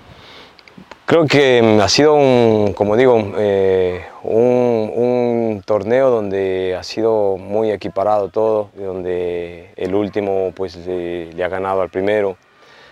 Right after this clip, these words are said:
donde los jugadores que, que nosotros hemos, eh, traído se han estado adaptando, se han estado acoplando, y los jugadores que hemos tenido acá, pues, eh, como que el nivel futbolístico, eh, han ido de menos a más,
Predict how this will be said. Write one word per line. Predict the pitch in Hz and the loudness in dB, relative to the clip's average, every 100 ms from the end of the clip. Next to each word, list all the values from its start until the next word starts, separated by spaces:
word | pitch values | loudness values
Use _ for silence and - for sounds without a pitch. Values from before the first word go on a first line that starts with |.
| _ 95 | _ 0
donde | 98 95 95 95 92 92 90 87 87 | 0 2 0 0 0 0 -2 -4 -4
los | 92 90 | -4 -4
jugadores | - 98 98 107 110 104 | -4 0 2 2 0 -2
que, | - 95 92 87 - | -6 -6 -4 -8 -8
que | 92 87 87 87 | -8 -8 -10 -10
nosotros | 95 - 104 107 104 98 104 | -10 -6 -4 0 0 -2 -4
hemos, | 101 104 104 101 101 104 | -4 -2 -2 -2 -2 -4
eh, | 95 95 | -4 -4
traído | - 101 107 117 117 101 | -2 -2 0 2 2 0
se | 95 | -8
han | |
estado | 90 104 104 101 98 | -8 -2 0 0 0
adaptando, | 98 - 107 110 110 | -2 -4 -4 -4 -6
se | 98 | -8
han | 90 | -6
estado | 98 98 | -4 -2
acoplando, | 95 95 110 113 110 113 _ _ - - - | -4 -2 0 0 -2 -6 _ _ -20 -18 -4
y | 101 98 | -2 0
los | 101 | -2
jugadores | - 104 117 123 - | 0 2 4 2 0
que | 117 | -2
hemos | 117 113 - | -2 -4 -4
tenido | 117 120 | -2 -2
acá, | 117 127 131 | 0 0 0
pues, | 127 117 - | -2 -2 -4
eh, | 104 98 98 95 - | -6 -4 -4 -6 -6
como | 101 98 | -6 -4
que | 107 98 92 - - - - - - | -4 -4 -6 -12 -20 -20 -20 -20 -4
el | 107 104 | -2 0
nivel | 107 123 135 | 2 2 2
futbolístico, | 120 127 131 147 147 127 135 117 107 | 0 0 0 0 -2 0 2 2 0
eh, | 107 104 101 98 98 | -2 -2 -2 -4 -6
han | 107 | -4
ido | 117 123 120 113 101 | -2 2 2 0 -4
de | 104 | -8
menos | 110 117 113 | -6 -6 -6
a | 107 | -4
más, | 127 110 - | -4 -6 -12